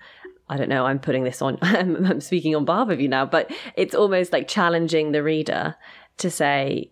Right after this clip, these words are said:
"Where do you put this on the, the moral scale in this time zone?" You know, I think that's a very interesting kind of tactic to play with. There's that instinct to go, "Oh, it's what happened then," or whatever.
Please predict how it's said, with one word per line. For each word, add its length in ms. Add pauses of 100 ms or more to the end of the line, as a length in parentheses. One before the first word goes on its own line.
(100)
"Where 260
do 100
you 80
put 220
this 380
on 200
the, 260
the 100
moral 360
scale 600 (400)
in 240
this 260
time 300
zone?" 440
You 100
know, 160 (100)
I 100
think 160
that's 180
a 40
very 200
interesting 760
kind 160
of 80
tactic 480
to 80
play 240
with. 280 (300)
There's 280
that 300
instinct 680
to 80
go, 520 (100)
"Oh, 180
it's 160
what 140
happened 360
then," 240
or 120
whatever. 480